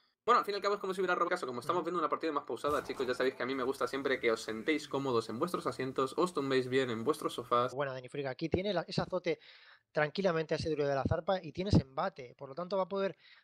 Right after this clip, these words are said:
Speaker 2: remover la mesa, ponerse más armadura, eh, y seguir con presión, porque tienes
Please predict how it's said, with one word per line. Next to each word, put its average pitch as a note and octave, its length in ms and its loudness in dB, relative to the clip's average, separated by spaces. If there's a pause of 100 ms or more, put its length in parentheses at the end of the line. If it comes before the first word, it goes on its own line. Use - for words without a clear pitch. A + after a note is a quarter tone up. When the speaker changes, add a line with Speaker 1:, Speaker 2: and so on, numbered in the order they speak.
Speaker 2:
remover D#3 460 2
la A3 140 4
mesa, G#3+ 420 -4 (100)
ponerse G3+ 420 -8
más E3 180 -8
armadura, D#3 580 -2 (640)
eh, C#3+ 540 0
y E3+ 80 -8
seguir E3 260 -4
con G3+ 160 -12
presión, F3 360 -12
porque C#3+ 280 -10
tienes G#3 380 -10